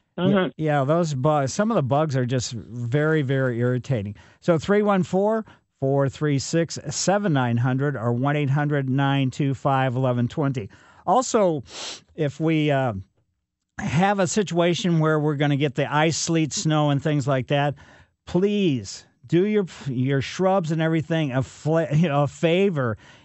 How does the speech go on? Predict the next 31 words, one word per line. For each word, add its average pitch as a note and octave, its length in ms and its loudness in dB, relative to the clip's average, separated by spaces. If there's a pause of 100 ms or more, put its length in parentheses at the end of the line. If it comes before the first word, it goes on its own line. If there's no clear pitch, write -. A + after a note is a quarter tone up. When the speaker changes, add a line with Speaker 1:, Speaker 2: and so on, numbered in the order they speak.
(120)
Speaker 2:
and C#3 320 0 (160)
don't G3+ 280 0
go G3+ 140 2
out E3 240 0
there E3+ 260 0
and C#3 200 0
start E3 360 0
knocking D#3 540 0
the C#3 160 -4
ice C#3 480 -2 (460)
or D#3+ 200 2
snow D#3 540 0
off C#3+ 320 0
the D3+ 100 -2
branches, C3 720 -2 (240)
'cause C3+ 200 2
you F3 120 4
can E3 160 0
do C#3 160 2
major D3 560 2
damage E3 600 0
by C3 220 2
that. A#2+ 500 -2 (280)
You D#3 100 4
say, D#3+ 220 2
"Well, E3 220 2
I'm F3 260 2
just F#3+ 240 -2
trying E3+ 200 2
to D#3 60 0
prevent C#3+ 420 0